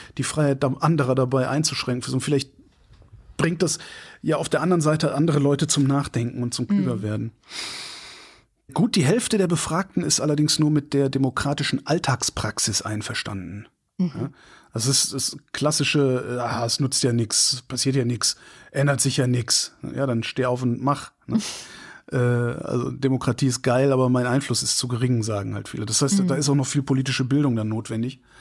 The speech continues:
Speaker 1: um den Leuten beizubiegen, dass Demokratie eben nicht selbstverständlich ist, dass du halt nicht da auf deinem fe-, feisten Arsch sitzen kannst und warten kannst, bis die Demokratie bei dir vorbeikommt.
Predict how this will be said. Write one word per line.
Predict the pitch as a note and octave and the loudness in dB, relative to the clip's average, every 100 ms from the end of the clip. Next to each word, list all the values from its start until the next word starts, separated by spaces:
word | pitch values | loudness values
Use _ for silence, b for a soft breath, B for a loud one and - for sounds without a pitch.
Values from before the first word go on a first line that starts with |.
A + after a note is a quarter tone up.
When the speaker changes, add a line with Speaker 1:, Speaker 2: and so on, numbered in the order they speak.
| B B B B B | B B B B B
Speaker 1:
um | - A#2+ A#2 b b - | -2 0 -2 b b -4
den | A#2 | 0
Leuten | B2 C#3 C#3+ | 2 2 0
beizubiegen, | A#2 B2+ C3+ C3+ B2+ C3 | 2 2 2 0 2 2
dass | B2 A2+ | 2 0
Demokratie | C3+ C3 - A#2+ C3+ B2+ | 0 0 0 -2 -2 -2
eben | B2 C3+ | 2 4
nicht | D3+ - | 2 2
selbstverständlich | B2+ A#2 - A2 A#2 A2+ A2+ | 0 0 -2 -2 -2 -2 -2
ist, | |
dass | A#2 B2+ | -2 0
du | |
halt | B2+ C3 | 0 2
nicht | D3 D#3 - | 2 2 2
da | B2+ | 0
auf | A#2+ | 0
deinem | B2+ B2 | 2 2
fe-, | A#2 C3+ B2+ | 0 -2 -2
feisten | - C3 B2+ - | -2 0 0 -2
Arsch | C#3 C#3 D3 D#3+ | -6 0 0 0
sitzen | C3 A#2+ C#3+ | -2 2 2
kannst | B2+ B2+ D#3 - B B B | 2 2 0 -4 B B B
und | B2+ A2+ | -4 0
warten | B2+ D3 | 0 0
kannst, | C3+ B2+ | 0 0
bis | B2 | 0
die | C3 | 2
Demokratie | C3 C#3 D3+ - A3 | 2 2 2 2 2
bei | C#3+ | 2
dir | A#2+ | -2
vorbeikommt. | - C3 C#3 D3+ - D#3+ - | -2 -2 0 0 0 -2 -2